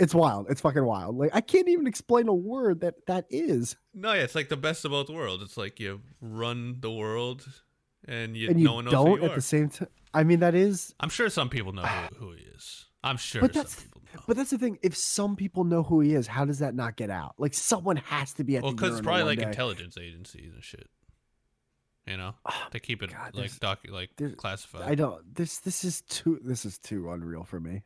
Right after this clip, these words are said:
Speaker 1: I can't believe any of
Speaker 2: It,
Speaker 1: this.
Speaker 2: dude, it's cr-, and what's crazy is I think it surged up. I think it's peaked again, it, it, this week. It was at, like, fifty-eight, I think,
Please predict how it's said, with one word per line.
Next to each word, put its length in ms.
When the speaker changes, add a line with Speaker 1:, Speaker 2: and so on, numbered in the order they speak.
Speaker 1:
I 60
can't 240
believe 280
any 140
of 60
Speaker 2:
It, 100
Speaker 1:
this. 200
Speaker 2:
dude, 320
it's 120
cr-, 120
and 440
what's 240
crazy 400
is 140
I 140
think 240
it 100
surged 520
up. 260
I 100
think 200
it's 280
peaked 460
again, 340
it, 100
it, 480
this 220
week. 200
It 40
was 140
at, 120
like, 180
fifty-eight, 580
I 80
think, 400